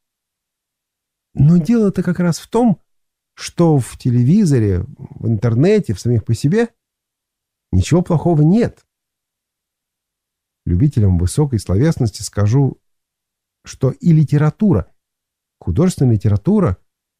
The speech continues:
э, которую многие ценят куда выше телевизора или интернета, тоже может увести нас от Бога.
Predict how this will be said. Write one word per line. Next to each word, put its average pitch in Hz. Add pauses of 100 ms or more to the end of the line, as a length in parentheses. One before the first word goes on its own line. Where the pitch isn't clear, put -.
(140)
э, 110
которую 135
многие 110
ценят 135
куда 98
выше 113
телевизора 92
или 85
интернета, 87 (920)
тоже 247
может 135 (540)
увести 123
нас 104
от 113
Бога. 90